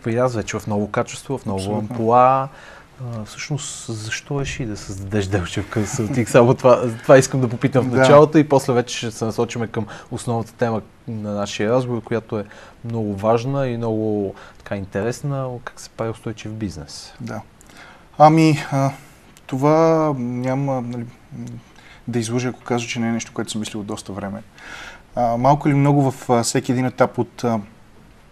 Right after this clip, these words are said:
Speaker 2: професионалната си кариера, всеки си задава въпроса: „Добре, това защо не мога да го направя аз сам или защо не,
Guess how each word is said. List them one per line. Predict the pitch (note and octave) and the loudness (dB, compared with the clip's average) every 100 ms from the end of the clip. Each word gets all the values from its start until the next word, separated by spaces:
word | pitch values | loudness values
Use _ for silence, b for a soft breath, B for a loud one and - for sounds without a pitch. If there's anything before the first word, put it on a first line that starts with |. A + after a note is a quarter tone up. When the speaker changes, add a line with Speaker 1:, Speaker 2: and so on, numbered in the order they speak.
| - - - - | -20 -20 -16 -12
Speaker 2:
професионалната | - - B2 B2 - | -8 -4 0 -2 -2
си | - | -10
кариера, | - B2 | -4 -4
всеки | G#2 A#2+ - | -4 -6 -6
си | A2+ | -6
задава | G#2+ A#2+ | -2 0
въпроса: | A#2 G#2 B2+ A#2+ C3 A#2 A2 B B B B B B | 0 -2 -2 -2 -2 -2 -4 B B B B B B
„Добре, | A2 A#2 | -6 -6
това | - B2 | -2 0
защо | A#2 - A#2+ | 0 -4 -4
не | A#2+ | -2
мога | B2 A2+ | -2 -2
да | A2 | -4
го | A2+ | -6
направя | G2+ A#2 G#2+ | -4 -2 -2
аз | A2 | -4
сам | - A#2+ A#2 | -4 -2 -2
или | G#2 | -4
защо | G2 F#2+ A2+ | -8 -8 -6
не, | A2 | -6